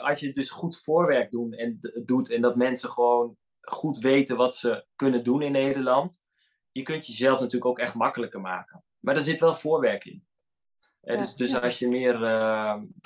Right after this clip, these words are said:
Speaker 1: meer vrijheid wil, betekent dat wel echt een grote investering ook wel, vind ik, qua tijd in ieder geval, voordat je gaat.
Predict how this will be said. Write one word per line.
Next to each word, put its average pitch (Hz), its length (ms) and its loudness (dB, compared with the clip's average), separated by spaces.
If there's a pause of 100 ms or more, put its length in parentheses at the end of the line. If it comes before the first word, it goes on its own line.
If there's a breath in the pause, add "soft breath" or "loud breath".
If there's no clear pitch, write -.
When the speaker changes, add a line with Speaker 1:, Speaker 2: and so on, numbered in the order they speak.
(140)
Speaker 1:
meer 123 340 0
vrijheid 131 480 2
wil, 127 340 -2
betekent 113 340 -8
dat 101 120 -8
wel 101 300 0
echt - 160 -8
een - 80 -4
grote 117 400 -2
investering 107 580 -6
ook 101 120 -4
wel, 98 220 -4
vind 101 160 -6
ik, 98 120 -6
qua 98 480 -2 (340)
tijd 123 580 0
in 127 140 -10
ieder 123 160 -8
geval, 117 360 2
voordat 127 400 2
je - 60 -12
gaat. - 480 -6